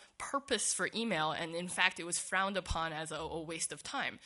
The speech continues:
But people found these ways of connecting to other people as soon as they had this shared virtual space. Similarly, um, with instant messaging, people found ways to hijack, uh, printer notifications and other things that were supposed to tell you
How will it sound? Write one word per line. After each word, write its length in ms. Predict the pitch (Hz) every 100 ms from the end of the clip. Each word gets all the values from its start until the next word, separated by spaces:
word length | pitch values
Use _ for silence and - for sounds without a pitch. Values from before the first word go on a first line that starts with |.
| - - -
But 120 | 233
people 300 | - 285 311
found 340 | 302 262 277 285
these 240 | 233 185
ways 460 | 180 226 208 180 170
of 260 | 180 165
connecting 480 | - 214 214 214 226
to 140 | 202 180
other 180 | 180
people 540 | 180 220 196 180 160 - -
as 120 | - 175
soon 240 | - 214
as 140 | 208
they 120 | - 180
had 200 | 185 175
this 140 | 165
shared 300 | - 160 156
virtual 340 | 151 156 147
space. 340 | - - 160 -
Similarly, 760 | - 233 220 196 180 175 160 - - - -
um, 200 | 170 165
with 160 | 170 -
instant 340 | 196 - 190
messaging, 500 | 220 269 214 185 175
people 280 | 175 208 196
found 320 | - 196 185
ways 240 | 180 185 180
to 80 | 160
hijack, 720 | - 185 190 170 156 - - - - -
uh, 140 | - 156
printer 380 | - 254 254
notifications 1000 | 220 185 170 170 - 170 160 165 156 156
and 200 | - 147
other 360 | - 190 190 175 - - - -
things 320 | - 269 262
that 240 | 233 -
were 140 | 214 208
supposed 300 | 220 240 233
to 60 |
tell 220 | 214 - 214
you 300 | 208 190